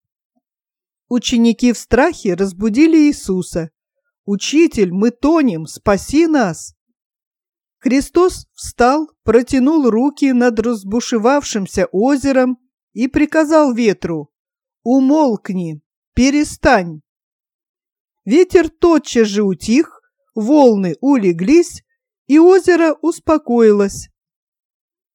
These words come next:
Иисус Христос повернулся к своим ученикам. "Что же вы так испугались?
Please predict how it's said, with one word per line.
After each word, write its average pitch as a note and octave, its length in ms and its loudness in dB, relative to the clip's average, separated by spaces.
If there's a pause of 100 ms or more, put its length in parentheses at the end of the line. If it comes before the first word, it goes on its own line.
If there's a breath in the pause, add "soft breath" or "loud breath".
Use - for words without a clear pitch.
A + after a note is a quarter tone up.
(340)
Иисус G#3+ 520 -2
Христос A3 600 0
повернулся G#3+ 760 0
к - 60 -14
своим C4+ 420 0
ученикам. B3+ 800 0 (720)
"Что - 420 0
же C#4+ 160 -2
вы D4+ 140 0
так C#4 260 -2
испугались? G#3+ 960 -2